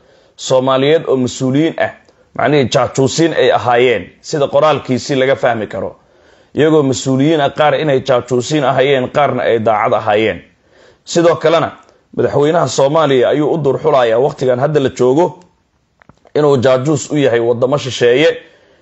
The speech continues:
isagoo lagu aaminay, ma arkayse, hoggaanka ummadda Soomaaliyeed, ee, ma arkayse, inuu daba dhilif ama daba dhoon u yahay, oo dalkiisii aanu daacad u ahayn,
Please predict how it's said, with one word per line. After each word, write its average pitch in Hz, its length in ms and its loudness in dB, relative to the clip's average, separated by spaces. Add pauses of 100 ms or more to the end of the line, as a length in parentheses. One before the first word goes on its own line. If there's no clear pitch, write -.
(220)
isagoo 147 340 0
lagu 143 300 0
aaminay, 131 540 0 (220)
ma 131 120 2
arkayse, 143 380 -2
hoggaanka 139 680 -2
ummadda 120 360 0
Soomaaliyeed, 113 720 2 (680)
ee, 120 120 2
ma 120 140 0
arkayse, 143 380 -2
inuu 139 260 -2
daba 123 240 0
dhilif 156 320 0
ama 120 180 0
daba 113 220 0
dhoon 143 260 0
u 113 200 -4
yahay, 127 320 -2 (240)
oo 113 100 -2
dalkiisii 139 640 -2
aanu 123 240 0
daacad 120 380 0
u 117 120 2
ahayn, 120 320 -4